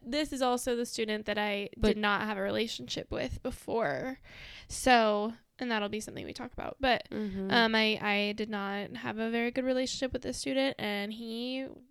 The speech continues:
Speaker 1: just didn't care to do work for me.
Speaker 2: But
Speaker 1: And
Speaker 2: then you developed that relationship.
Speaker 1: Oh, yeah, I did. That's my,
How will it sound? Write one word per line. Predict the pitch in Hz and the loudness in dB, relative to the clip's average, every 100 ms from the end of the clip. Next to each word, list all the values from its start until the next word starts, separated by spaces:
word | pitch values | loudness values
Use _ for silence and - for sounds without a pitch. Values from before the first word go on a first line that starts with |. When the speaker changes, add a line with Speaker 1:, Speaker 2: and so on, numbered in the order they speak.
| 254 | -6
Speaker 1:
just | 262 262 - | -6 -6 -10
didn't | - 269 277 | -8 -8 -8
care | - 269 | -6 -4
to | 262 | -2
do | 262 262 | -2 -2
work | 254 277 - | -2 -2 -6
for | 220 | -8
me. | 240 247 254 - - - | -6 -4 -6 -8 -18 -4
Speaker 2:
But | 226 | 2
Speaker 1:
And | 214 | 4
Speaker 2:
then | 214 202 | 4 4
you | 190 | 4
developed | 185 170 160 254 - | 4 2 0 0 -4
that | - 175 | -4 -4
relationship. | 185 180 190 196 185 202 220 | -4 -4 -4 -6 -6 -4 2
Speaker 1:
Oh, | 254 254 285 | 8 10 10
yeah, | 320 277 240 226 | 8 8 8 8
I | 233 | 6
did. | 226 233 220 220 233 240 | 2 -2 -4 -4 -6 0
That's | 247 233 - - | 0 0 -4 -2
my, | 247 233 226 226 | 0 2 2 0